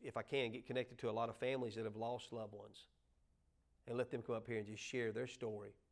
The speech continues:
of what it's like to live without their loved one now.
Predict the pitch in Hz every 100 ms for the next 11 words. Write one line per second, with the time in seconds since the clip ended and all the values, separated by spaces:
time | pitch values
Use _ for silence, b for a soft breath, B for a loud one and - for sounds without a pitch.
0 | _ _ _ - 107 113 113 117 117 107
1 | 117 110 110 117 110 104 101 98 104 104
2 | 101